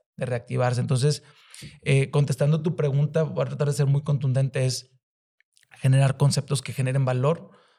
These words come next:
para que el reto no sea tan,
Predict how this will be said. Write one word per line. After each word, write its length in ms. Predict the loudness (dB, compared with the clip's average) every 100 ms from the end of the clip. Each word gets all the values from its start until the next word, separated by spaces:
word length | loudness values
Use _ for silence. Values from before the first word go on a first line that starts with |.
| _ _ -2
para 420 | 0 0 -2 -4
que 100 | -6
el 100 | -4
reto 680 | -2 -4 -6 -4 -2 -2 -6 _ _ _ -2
no 300 | 2 4 2
sea 340 | 0 -2 -2
tan, 480 | -4 -2 -2 -4 -10